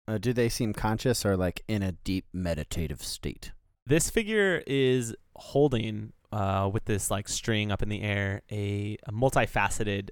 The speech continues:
Speaker 2: crystal that is resting right above, um, where their, their left hand is, which is, like,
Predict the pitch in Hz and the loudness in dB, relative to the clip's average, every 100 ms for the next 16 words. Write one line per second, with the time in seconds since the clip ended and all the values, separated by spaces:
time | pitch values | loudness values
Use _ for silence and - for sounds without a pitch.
0 | - - 135 185 220 - _ _ _ _ | -2 0 2 2 0 -4 _ _ _ _
1 | _ _ 113 117 120 107 127 - 131 113 | _ _ 0 0 0 2 4 4 2 4
2 | 113 113 120 113 110 113 107 - - 101 | 4 4 6 8 8 4 0 -10 -6 -2
3 | 95 101 107 104 107 104 104 101 - 104 | -2 0 2 4 4 2 4 2 0 -2
4 | 98 98 98 107 113 - 135 131 135 135 | -2 -2 -6 0 0 2 0 2 2 2
5 | 117 110 107 104 95 92 | 2 0 0 0 -2 -4